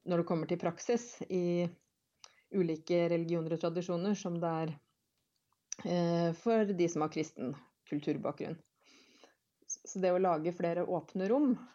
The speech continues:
eh, som kan gi bekreftelse for barn med ulik bakgrunn, tenker jeg er viktig. Eh, og så er det jo å ta den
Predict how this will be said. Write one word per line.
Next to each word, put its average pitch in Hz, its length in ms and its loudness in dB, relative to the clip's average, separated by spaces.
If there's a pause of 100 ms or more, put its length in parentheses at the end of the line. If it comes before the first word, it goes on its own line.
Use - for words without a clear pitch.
(140)
eh, 185 580 -8 (160)
som 196 200 -8
kan 180 180 -6
gi 170 80 -6
bekreftelse 170 720 -6
for 175 120 -8
barn 170 240 -2
med 170 120 0
ulik 165 180 -6
bakgrunn, 196 380 2
tenker 170 280 -2
jeg - 240 -2
er 156 200 0
viktig. 156 280 -6 (1400)
Eh, 175 600 2 (180)
og - 200 -4
så 349 180 2
er 247 80 6
det 220 80 6
jo 220 100 6
å 226 100 0
ta 202 200 2
den 190 320 2